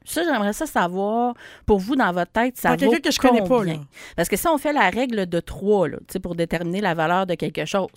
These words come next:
Speaker 1: bon, ben, si un jus, c'est cinq piastres, puis un appartement, c'est mille six cents, combien de fois il faut que je fasse l'amour pour réussir à payer mon loyer ?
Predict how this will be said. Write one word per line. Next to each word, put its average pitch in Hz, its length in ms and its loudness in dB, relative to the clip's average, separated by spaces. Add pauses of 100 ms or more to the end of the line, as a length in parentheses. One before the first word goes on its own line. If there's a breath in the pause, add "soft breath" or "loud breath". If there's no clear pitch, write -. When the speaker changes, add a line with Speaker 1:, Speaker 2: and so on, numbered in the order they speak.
Speaker 1:
bon, 151 160 -8
ben, - 180 -16
si 202 300 -6
un 160 340 -2
jus, 170 320 -4
c'est 170 160 -6
cinq 151 280 -6
piastres, 269 400 0
puis 190 100 -6
un 170 100 -2
appartement, 156 520 -4
c'est 170 160 -8
mille 160 220 -6
six - 240 -14
cents, 247 300 -4 (480 loud breath)
combien 175 300 0
de - 60 -10
fois 233 180 2
il 220 60 0
faut 165 100 -8
que 160 100 -6
je - 60 -10
fasse 160 180 -8
l'amour 170 400 -2
pour 180 140 -2
réussir 175 280 -6
à 190 80 0
payer 156 200 -4
mon 170 140 -2
loyer ? 151 380 -2